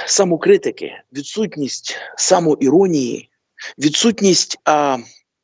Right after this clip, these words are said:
можливості посміятися над собою — це ознака розумової недостатності.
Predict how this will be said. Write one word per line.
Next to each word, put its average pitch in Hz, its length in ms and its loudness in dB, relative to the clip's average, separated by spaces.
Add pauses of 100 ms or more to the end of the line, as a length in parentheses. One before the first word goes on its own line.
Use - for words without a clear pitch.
(140)
можливості 170 640 0
посміятися 147 800 -2
над 131 220 -6
собою — 139 720 0 (560)
це - 400 0
ознака 202 640 -4 (480)
розумової 160 680 2
недостатності. 135 840 -2